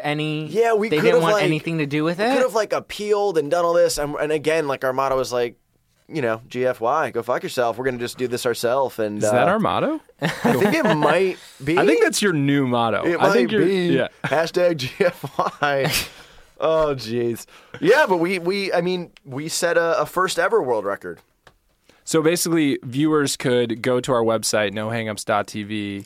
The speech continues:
Speaker 1: Okay.
Speaker 3: and our Facebook page, and then they could watch a live Ustream link that was
Speaker 1: Okay.
Speaker 3: actually tapped into the Hangout session. So we had a computer in our, at our,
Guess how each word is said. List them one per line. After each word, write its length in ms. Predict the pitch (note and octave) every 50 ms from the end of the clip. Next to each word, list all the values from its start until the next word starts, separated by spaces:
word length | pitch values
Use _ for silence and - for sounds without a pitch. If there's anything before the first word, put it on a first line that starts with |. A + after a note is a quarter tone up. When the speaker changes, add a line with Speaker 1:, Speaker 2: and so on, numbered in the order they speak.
| - _
Speaker 1:
Okay. 280 | - G2 - G#2+ F#2 F#2+
Speaker 3:
and 460 | G2+ G#2 G2+ G2+ G2+ G2+ G2 G2 F#2+
our 100 | E2 F#2
Facebook 460 | G2 - - A2+ G#2 - - G#2 F#2 -
page, 360 | G#2 F#2+ F#2 F#2 F#2+ G2 - -
and 160 | - G#2 G#2
then 80 | G#2 G2+
they 100 | G#2 G#2
could 200 | - - A2 G2+
watch 580 | G2 G2 G#2+ A2 G#2+ A2 A2 A2 - - - -
a 120 | G#2 G#2
live 400 | G#2 G#2 G#2 G2+ G2+ G2+ G2 F#2
Ustream 640 | F#2+ F#2+ G2+ A2 A#2+ A#2 - - - G#2 G2+ G2 G2
link 320 | G2 G2 F#2+ G2 - - - -
that 100 | G2+ G2+
was 120 | G#2 A2+
Speaker 1:
Okay. 80 | G#2+ G#2+
Speaker 3:
actually 180 | G#2+ G#2+ A#2 A2+
tapped 500 | - - - - G#2+ A2 A#2 - - -
into 840 | - A#2 A2+ A2 A2 G#2+ G#2 G2+ G2 - - - A#2+ A2+ A2+ A2
the 120 | G2+ G2+
Hangout 480 | F#2+ F#2+ G#2 A2+ G#2+ G#2 G2 F#2 F2+ -
session. 440 | - - - G#2 - - - - B2 _ _ _ _ - _ _
So 140 | - -
we 180 | A#2+ A#2 B2+ C3+
had 140 | D3 D3+ C3+
a 60 | B2+
computer 560 | - A#2+ A#2 - - C3 B2 A#2 A#2+ A#2 A#2
in 180 | A2+ - A#2 A2
our, 220 | G#2+ G#2 G#2 G2 -
at 80 | - G#2
our, 180 | G2+ G2+ F#2+